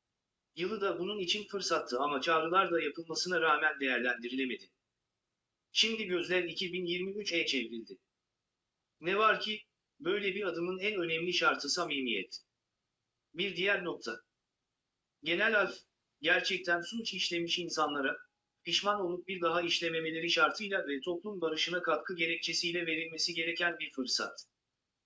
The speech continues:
Yoksa on beş yirmi Temmuz sürecinde olduğu gibi, terörle hiçbir ilgileri olmadığı halde terörist damgası vurulup mağdur edilen insanlar için af diye bir şey söz konusu olamaz.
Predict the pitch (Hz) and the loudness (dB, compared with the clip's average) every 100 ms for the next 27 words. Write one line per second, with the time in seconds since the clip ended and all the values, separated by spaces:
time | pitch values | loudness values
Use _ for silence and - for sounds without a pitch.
0 | _ _ _ 151 180 180 190 170 226 - | _ _ _ -4 -4 -2 -2 0 -2 -2
1 | 185 - 175 190 208 185 175 190 185 156 | 0 0 0 -2 -6 -2 -2 -4 -6 -4
2 | 151 151 160 175 147 151 139 127 160 - | -4 -2 0 2 0 -2 -4 -4 -4 -8
3 | _ _ _ - 165 180 185 175 185 - | _ _ _ -2 0 2 0 -2 -2 -4
4 | 190 170 143 147 156 180 185 175 160 170 | -4 -6 -6 -4 0 0 0 -2 -2 2
5 | 170 165 180 170 156 156 - 160 156 147 | 2 2 -2 -2 -2 -2 -2 2 0 0
6 | 143 185 165 160 170 - 160 160 170 170 | -2 -2 -4 -4 -6 -2 2 2 2 -2
7 | 156 151 160 160 165 156 170 165 151 202 | 0 -2 0 -2 0 2 4 2 2 2
8 | 185 156 - 185 165 139 185 170 190 185 | 2 0 -2 -2 0 0 0 0 -2 -4
9 | 160 151 135 139 127 117 101 - | -6 -6 -2 -2 0 0 -2 -8